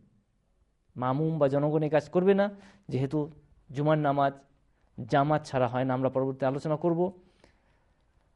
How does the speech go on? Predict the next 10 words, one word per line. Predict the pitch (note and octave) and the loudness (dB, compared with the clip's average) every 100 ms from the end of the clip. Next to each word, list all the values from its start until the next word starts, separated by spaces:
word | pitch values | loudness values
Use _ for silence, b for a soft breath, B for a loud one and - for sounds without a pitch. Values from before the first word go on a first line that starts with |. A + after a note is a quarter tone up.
| _ _ _ - | _ _ _ 6
এবং | F3+ B3+ C4 B3+ - _ _ _ _ - | 8 8 6 -2 -16 _ _ _ _ 6
প্রথম | A3+ B3 C#4+ C4+ | 6 8 8 8
রাকাতে | A#3 G3+ F3 F3+ - _ _ _ _ _ D4+ D#4 _ _ _ _ _ _ _ _ _ _ _ C3 | 8 4 2 -2 -8 _ _ _ _ _ -20 _ _ _ _ _ _ _ _ _ _ _ _ -2
যা | C3+ C#3 | 2 2
ইমাম | D3+ D#3+ D#3 | 2 0 6
পড়বেন | F#3+ G3+ A3 A3+ - b b b b b _ - | 6 10 8 6 -4 b b b b b _ -4
সূরা | F#3+ G3 G#3 G#3+ - F3 | 4 8 8 6 -2 4
হামদ, | G#3 A#3+ A#3 - - | 4 4 -2 -12 -4
হামদের | D#3 F3 F#3 F3+ - | -2 2 0 -2 6
পর | D3+ E3 | 10 10